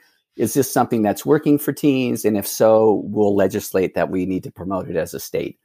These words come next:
Um, the state found that it was,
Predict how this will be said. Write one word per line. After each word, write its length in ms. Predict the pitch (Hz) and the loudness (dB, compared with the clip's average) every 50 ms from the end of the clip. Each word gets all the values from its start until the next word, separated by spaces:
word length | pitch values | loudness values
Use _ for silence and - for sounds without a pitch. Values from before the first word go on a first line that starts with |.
| _ _ _ _ _ _ _ _ _ _ | _ _ _ _ _ _ _ _ _ _
Um, 320 | - 101 104 101 101 98 - | -6 -2 -2 -2 -2 -4 -4
the 140 | - 131 120 | -4 -6 -6
state 480 | - - 175 165 156 143 - - - | -2 2 2 4 4 2 0 -4 -4
found 540 | - - 127 117 117 117 117 117 113 113 107 | 0 0 2 2 2 0 -2 -2 -4 -4 0
that 400 | 113 110 110 110 107 104 - - _ _ _ _ _ _ _ _ _ _ _ _ _ _ - | 0 0 2 2 0 -2 -4 -8 _ _ _ _ _ _ _ _ _ _ _ _ _ _ 2
it 140 | 139 139 | 2 4
was, 440 | 123 143 143 139 123 113 - - - | 6 6 4 4 4 0 -4 -8 -14